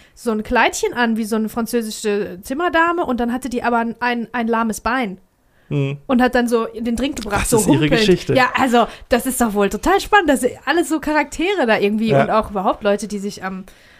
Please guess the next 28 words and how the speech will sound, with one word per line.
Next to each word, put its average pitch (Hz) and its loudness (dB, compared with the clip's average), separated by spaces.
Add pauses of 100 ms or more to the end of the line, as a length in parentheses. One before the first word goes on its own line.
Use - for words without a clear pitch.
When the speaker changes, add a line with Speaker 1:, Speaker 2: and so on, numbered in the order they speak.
(200)
Speaker 1:
am 185 -10
Blackjack-Tisch 202 -6
da 190 -2
rumtreiben 175 -4
Speaker 2:
Ja. 165 0
Speaker 1:
nachts - -8
um 175 -12
die, 175 -12
also, - -18
Speaker 2:
Also 131 0
ich - -2
weiß 156 2
noch, 165 -2
Speaker 1:
keine 202 -8
Speaker 2:
als 131 4
Speaker 1:
Ahnung. 131 0
Speaker 2:
ich - -16
das, - -6
also 123 -2
ich 123 -4
zum - -12
ersten 143 -4
Mal 131 0
dann 127 -2
zum 127 -10
Strip 165 0
gekommen 156 0
bin, 156 0